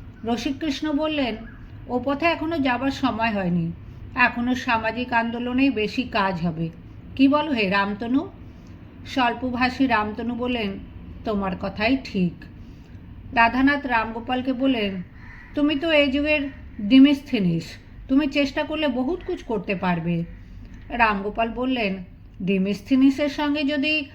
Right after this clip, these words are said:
লেভিয়াথান যোগ দেয়, তাহলে ধুন্ধুমার হয়ে যাবে।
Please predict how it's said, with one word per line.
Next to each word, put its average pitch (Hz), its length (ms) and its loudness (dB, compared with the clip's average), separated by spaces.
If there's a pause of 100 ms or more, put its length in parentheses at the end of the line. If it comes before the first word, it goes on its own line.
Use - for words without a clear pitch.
(220)
লেভিয়াথান 247 760 4
যোগ 233 340 0
দেয়, 262 300 2 (420)
তাহলে 202 440 2
ধুন্ধুমার 254 640 4
হয়ে 214 180 0
যাবে। 165 360 0